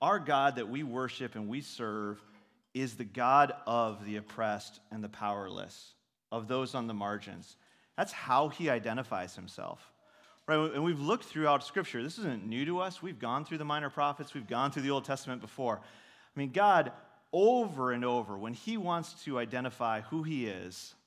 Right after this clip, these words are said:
to his people, he always identifies himself, not always, but almost <laughs> always as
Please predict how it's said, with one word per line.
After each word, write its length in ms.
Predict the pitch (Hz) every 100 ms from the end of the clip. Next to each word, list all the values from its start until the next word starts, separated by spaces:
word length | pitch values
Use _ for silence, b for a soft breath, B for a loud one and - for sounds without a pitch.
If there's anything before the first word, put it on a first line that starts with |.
| -
to 100 | 135
his 220 | 127 143 -
people, 500 | 120 104 92 92 - b b b
he 160 | 147 160 -
always 440 | 175 175 160 135
identifies 580 | 123 123 120 110 107 -
himself, 400 | 107 - 101 113
not 160 | 160
always, 380 | 113 104 98 98
but 180 | - 151
almost 480 | 170 202 165 120 - -
<laughs> 60 |
always 300 | 151 120 113
as 460 | 135 120 107 92